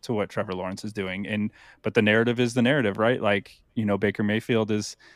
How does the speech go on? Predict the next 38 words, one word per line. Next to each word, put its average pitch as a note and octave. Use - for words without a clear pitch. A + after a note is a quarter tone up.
always, G2+
he G#2+
can't F#2
win, C3+
he A2
can't G2+
do G2+
this G#2
and G#2
that. B2
Well, G#2+
guess A2
what? B2
If G2
you G#2
would G2+
have G#2
Baker G#2+
Mayfield A2
on G2
your F#2+
team G2
or F#2+
Trevor -
Lawrence, B2
you'd G2+
probably G2
be G2
in G2
a F#2+
much G2
better G#2
situation, G2+
um, G#2+
than G2+
if F#2+
you G2
just -